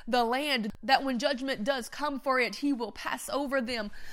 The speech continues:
Lord, we cry out for the blood of Jesus, and we stand in agreement with what he had to teach us, which puts us in opposition to the things of this world.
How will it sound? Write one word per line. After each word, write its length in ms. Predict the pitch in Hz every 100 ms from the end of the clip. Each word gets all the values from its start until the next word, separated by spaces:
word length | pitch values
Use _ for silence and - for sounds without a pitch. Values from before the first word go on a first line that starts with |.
| - -
Lord, 300 | 285 277 233
we 100 | 302
cry 420 | - 311 302 277
out 240 | 294 285
for 120 | 294
the 140 | 240 240
blood 280 | 240 285 269
of 220 | 240 202
Jesus, 540 | - 294 294 254 240
and 140 | 254 247
we 120 | 285
stand 360 | - 302 294
in 120 | 262 254
agreement 480 | 233 262 311 277
with 160 | 233 240
what 160 | 254 226
he 160 | 302
had 240 | 302 277 -
to 100 | 220
teach 340 | - 339 -
us, 160 | 254 247
which 220 | 254 -
puts 260 | 311 311
us 160 | 294 269
in 120 | 277
opposition 760 | 294 - 254 214 320 - 277 240
to 160 | -
the 140 | 262 240
things 480 | - 320 277 240 - - - -
of 280 | 269 254 214
this 240 | 240 -
world. 580 | 220 208 208 202 208 -